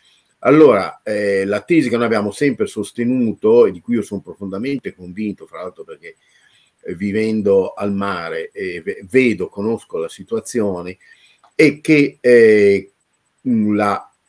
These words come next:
eh, mettere, fare queste aste per le concessioni balneari, eh, non significa semplicemente far cambiare il titolare dello stabilimento balneare, sostituire il, eh, la famiglia che magari ha,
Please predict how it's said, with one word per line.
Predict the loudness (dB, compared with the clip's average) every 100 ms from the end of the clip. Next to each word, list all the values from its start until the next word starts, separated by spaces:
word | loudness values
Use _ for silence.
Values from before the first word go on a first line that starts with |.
| -6
eh, | -4
mettere, | 0 0 0 0 0 0 0 -2
fare | -4 -4 -4
queste | -8 -6 -8 -4
aste | -2 -2 -6 -10 -10 -10
per | -4 2 2 2
le | -4
concessioni | -6 -10 -10 -8 -6 -4
balneari, | -2 -2 -2 -4 -4 -6 -8 -12 _ _ _ _ _ _
eh, | -2 0
non | 4 2
significa | 2 -4 -4 -2
semplicemente | -2 -4 -8 -6 -4 -2 -4 -8
far | -6 -6
cambiare | -6 -4 -2 -2
il | -4 -8
titolare | -10 -2 2 4 2 0 -4 -6
dello | -8 -6 -4 -4
stabilimento | -8 -10 -10 -8 -6 -6 -8
balneare, | -8 -8 -6 -4 -4 -6 -8 -8
sostituire | -8 -14 -16 -18 -8 -4 -2 -2 -4 -12 -12 _ _ _ _ _
il, | -4 -2 0 -2 -2 -6 -6
eh, | -6 -4
la | -4
famiglia | -6 -4 0 2 2
che | 0
magari | -4 -4 -2 -2 0 -2
ha, | -4 -8